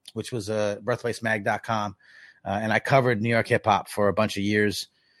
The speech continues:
And through that, uh, I started a podcast, the New York Hip Hop Report, which I did for many years, uh, live Sunday nights. Uh, shouts to my co-, my former co-host, Steve Ortiz, who was up in the Bronx where the people are fresh. We used to do these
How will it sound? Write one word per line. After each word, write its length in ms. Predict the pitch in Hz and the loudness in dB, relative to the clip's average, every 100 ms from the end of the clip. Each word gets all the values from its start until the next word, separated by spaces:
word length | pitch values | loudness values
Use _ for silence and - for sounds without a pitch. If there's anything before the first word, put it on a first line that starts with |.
| _ _ _ _ _ _ - | _ _ _ _ _ _ -4
And 140 | 143 | 0
through 180 | - 247 | 4 8
that, 360 | 214 190 190 - _ _ _ _ _ _ _ _ | 10 8 6 -2 _ _ _ _ _ _ _ _
uh, 100 | 147 | -6
I 140 | 131 127 | -4 -4
started 280 | - 131 | -2 -2
a 40 | 120 | 0
podcast, 600 | 175 180 170 170 165 - | 6 6 6 6 4 2
the 80 | 120 | -2
New 80 | |
York 120 | 110 110 | -2 2
Hip 140 | 170 | 4
Hop 180 | 175 165 | 4 4
Report, 360 | 151 165 156 | 2 2 2
which 120 | 117 110 | 0 -8
I 40 | |
did 180 | 101 107 | -8 -8
for 320 | 113 107 107 117 | -8 -8 -10 -10
many 200 | 113 110 | -8 -4
years, 520 | 127 131 127 - - | 0 0 -2 -6 -10
uh, 340 | 104 104 101 98 113 | -8 -6 -8 -10 -2
live 340 | 123 123 120 | 2 2 0
Sunday 260 | 139 123 120 | -2 -2 0
nights. 520 | 113 117 - - - - | 0 -2 -6 -14 -14 -12
Uh, 380 | 101 101 101 101 | -10 -8 -10 -10
shouts 300 | - 123 - | -2 -2 -2
to 60 | 123 | -4
my 300 | 117 113 - | -2 -4 -4
co-, 280 | - 120 104 | 2 2 2
my 100 | 117 | -2
former 280 | - 139 120 | 0 2 2
co-host, 400 | 131 113 117 - | 2 2 2 0
Steve 200 | 127 110 | -2 2
Ortiz, 460 | 117 - 117 117 110 | 2 2 0 -2 -2
who 80 | |
was 100 | 110 | -2
up 140 | 117 - | -2 -2
in 60 | |
the 60 | 110 | -2
Bronx 360 | 113 113 113 - | 2 2 2 -4
where 60 | |
the 80 | 107 | -4
people 260 | 113 107 110 | -4 -4 -2
are 100 | 107 | -2
fresh. 380 | - 117 - | -2 -4 -4
We 80 | 104 | -10
used 140 | 107 95 | -12 -10
to 40 | |
do 120 | 110 | -10
these 240 | 107 101 | -8 -10